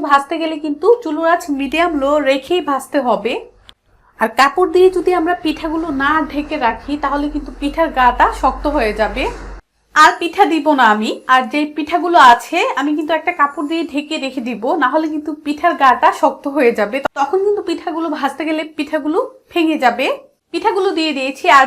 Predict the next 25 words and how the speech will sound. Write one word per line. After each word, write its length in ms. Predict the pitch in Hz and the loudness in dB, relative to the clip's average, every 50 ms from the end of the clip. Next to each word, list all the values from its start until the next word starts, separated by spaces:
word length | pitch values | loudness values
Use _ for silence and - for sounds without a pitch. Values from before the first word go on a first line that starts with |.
| 269 - | 2 -4
চুলোর 240 | 349 339 359 370 339 330 | -6 -4 2 4 4 4
আঁচটা 200 | 330 - - 370 339 | 4 2 -2 -2 -2
কিন্তু 180 | 349 339 339 403 415 330 | -2 -2 -4 -2 -2 -2
মিডিয়াম 280 | 302 294 302 330 339 311 285 294 | -2 0 0 0 0 0 0 -2
লোতেই 280 | 302 302 349 349 330 269 | -2 -4 -4 -4 -4 -4
রেখেছি, 380 | 247 240 - 277 - - - 370 415 453 - - | -6 -6 -6 -8 -8 -6 -2 0 0 0 0 -4
কিছুক্ষণ 340 | 302 294 359 349 339 330 285 214 202 | -4 -4 -4 -4 -4 -4 -4 -4 -4
অপেক্ষা 320 | 208 - 302 302 - 320 311 294 | -4 -4 -6 -4 -6 -6 -4 -2
করব। 260 | 254 240 226 196 196 254 320 440 466 - _ _ _ _ _ _ _ _ _ _ _ _ 247 | -2 -2 -2 -2 -2 0 0 0 -2 -4 _ _ _ _ _ _ _ _ _ _ _ _ 2
আর 80 | 247 233 233 247 | 2 2 0 -4
এই 60 | 247 233 | -4 -4
পিঠাগুলোকে 560 | 277 285 - 349 349 349 330 311 330 311 349 349 339 320 | -4 -4 -2 -2 -2 0 0 -2 -2 -2 -4 -4 -2 -4
কিছুক্ষণ 400 | 320 302 - 349 - - 370 359 - - - 277 | -4 -4 -4 -8 -4 -2 -2 -2 -2 -4 -4 -6
এভাবেই 340 | 254 285 302 302 330 339 339 339 | -6 -4 -4 -4 -4 -4 -4 -2
তেলের 220 | 311 294 285 285 269 285 | -2 -2 -2 -2 -4 -6
মধ্যে 180 | 262 254 262 226 247 | -8 -8 -8 -10 -10
রেখে 200 | 240 233 - 214 240 | -12 -12 -10 -10 -10
দিব। 160 | 240 202 214 - 539 - - 311 | -10 -8 -6 -8 -8 -6 -4 -4
এই 80 | 349 349 - | -4 -2 0
ফাঁকে 220 | 370 349 349 349 320 302 | -2 -2 0 -2 -2 -2
আমরা 160 | 269 277 277 277 - | -2 -2 -4 -4 -2
পিঠা 260 | - 302 294 - 359 381 370 370 _ _ _ _ | -4 -4 2 2 2 2 2 -2 _ _ _ _
চিনি 220 | 320 320 311 320 311 - | -4 -2 0 0 -2 -2
শিরাটা 360 | - 302 285 302 302 302 339 330 330 | -4 -2 0 0 2 2 0 0 2
তৈরি 200 | 302 285 262 | -2 -2 -4